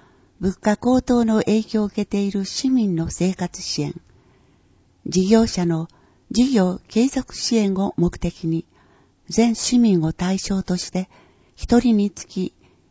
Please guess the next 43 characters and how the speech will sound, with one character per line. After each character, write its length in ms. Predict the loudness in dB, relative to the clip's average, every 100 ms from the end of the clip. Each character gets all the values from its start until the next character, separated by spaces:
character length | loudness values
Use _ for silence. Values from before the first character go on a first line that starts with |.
| -6
一 240 | -2 2
万 240 | 4 4 2
円 220 | 2 2
分 200 | 2 2
の 120 | 0
商 260 | 0 0 2
品 260 | 0 -2
券 300 | -2 -2 -2
を 180 | -4 -6
配 300 | -12 -6 -4
布 180 | -4 -6
し 160 | -6 -8
ま 120 | -8
す。 140 | -10 _ _ _ _ _ _ _ _ _ -6
詳 160 | -2 -2
し 140 | -4
く 120 | -4
は、 220 | -2 -4 _ _ _ -10
紙 200 | -2 2
面 240 | 2 2
の 200 | 0 -4 _ _ _ -2
二 100 | 0
次 120 | 2
元 220 | 2 2
コ 140 | 2 0
ー 60 |
ド 120 | 0 -2
か 140 | -4
ら 200 | -6 -8 -14 _
市 320 | -8 -4 -4 -6
ホ 240 | -6 -2
ー 20 |
ム 160 | 0 -2
ペ 240 | 2 2
ー 20 | 2
ジ 180 | 0
を 140 | -4 -4
ご 80 | -4
覧 180 | -2 -2
く 100 | -6
だ 120 | -10
さ 200 | -8 -10
い。 120 | -10